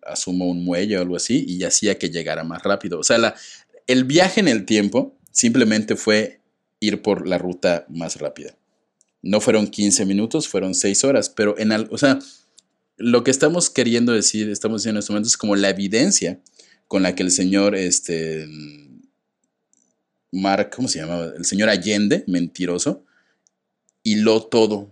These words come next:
para hacer, este, su, su, o sea, sí hubo un experimento de campo magnético,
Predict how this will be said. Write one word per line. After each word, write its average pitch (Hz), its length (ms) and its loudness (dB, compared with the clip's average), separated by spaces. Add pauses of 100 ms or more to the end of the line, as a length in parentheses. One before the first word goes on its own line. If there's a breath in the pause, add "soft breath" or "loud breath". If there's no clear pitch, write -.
para 90 220 0
hacer, 90 360 0
este, 78 440 -4 (800)
su, - 300 -12
su, 71 400 -12
o - 40 -14
sea, - 140 0
sí 180 180 4
hubo 170 140 4
un 165 80 6
experimento 107 500 2
de 95 120 2
campo 95 260 0
magnético, 95 600 -2